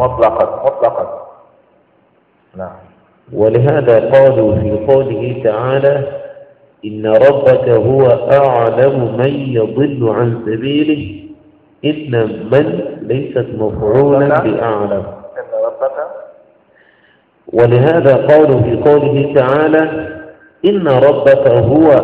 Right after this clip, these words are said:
Speaker 2: أعلم من يضل عن سبيله،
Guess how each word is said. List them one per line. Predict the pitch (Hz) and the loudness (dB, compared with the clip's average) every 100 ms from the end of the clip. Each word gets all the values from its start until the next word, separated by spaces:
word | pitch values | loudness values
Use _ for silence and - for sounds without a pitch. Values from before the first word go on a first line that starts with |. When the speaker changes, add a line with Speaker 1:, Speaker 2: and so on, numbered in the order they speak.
| - | 2
Speaker 2:
أعلم | 151 160 127 123 127 143 143 127 127 | 0 2 0 0 4 4 2 0 0
من | 147 160 147 | 0 -2 -2
يضل | 127 120 120 143 151 131 123 | 0 2 2 0 0 0 0
عن | 123 135 123 | 0 -2 -4
سبيله، | 123 123 147 156 156 - - | -4 -2 -2 0 0 -2 -8